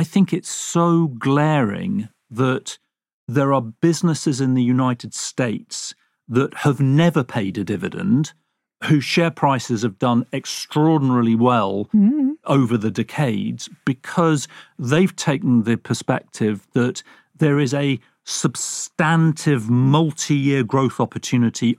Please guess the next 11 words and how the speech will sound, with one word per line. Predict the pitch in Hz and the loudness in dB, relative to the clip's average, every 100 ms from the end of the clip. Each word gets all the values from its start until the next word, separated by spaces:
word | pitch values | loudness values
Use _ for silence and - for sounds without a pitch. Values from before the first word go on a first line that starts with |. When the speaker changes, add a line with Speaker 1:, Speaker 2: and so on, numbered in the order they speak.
| - | 0
Speaker 1:
open | 143 143 127 110 | 0 2 2 2
to | - | 0
these | 101 104 | -2 -2
businesses, | 92 120 107 110 - 139 143 - - - - | -2 -2 0 -2 -2 -2 -2 -4 -20 -18 -2
and | 139 131 | 2 4
why | 165 170 | 2 2
shouldn't | - - - 196 120 - | 0 -2 2 2 2 -2
they | 120 120 | 0 0
invest | 120 131 117 - - | 2 0 -4 -10 -2
every | 170 165 131 135 | 2 2 0 -4
cent | 120 - - 180 127 - - - | -6 -8 -4 -2 -2 -4 -10 -14